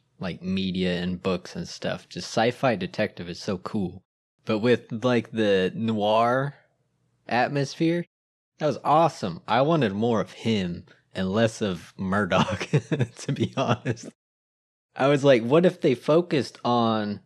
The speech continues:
you know, William Hurt and his detective work on this case, but Murdoch and the aliens are just, like, side characters that show up? I think that would be a cool perspective that this movie could have done.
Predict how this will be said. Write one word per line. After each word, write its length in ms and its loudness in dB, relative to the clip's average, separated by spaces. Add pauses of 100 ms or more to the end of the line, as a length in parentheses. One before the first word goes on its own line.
(320)
you 140 -4
know, 240 0
William 460 2
Hurt 400 0
and 120 -8
his 380 -2 (800)
detective 880 -2
work 540 -4
on 240 2
this 220 -4
case, 600 -4
but 300 -4
Murdoch 540 2
and 140 0
the 80 0
aliens 420 0
are 80 -4
just, 260 -8
like, 200 -8
side 400 -4
characters 420 -2
that 140 -8
show 300 -2
up? 340 -2 (100)
I 120 -2
think 220 -6
that 120 0
would 180 -4
be 120 -6
a 60 -10
cool 260 -6
perspective 840 -6 (140)
that 160 -10
this 180 -10
movie 260 -6
could 280 4
have 200 2
done. 400 0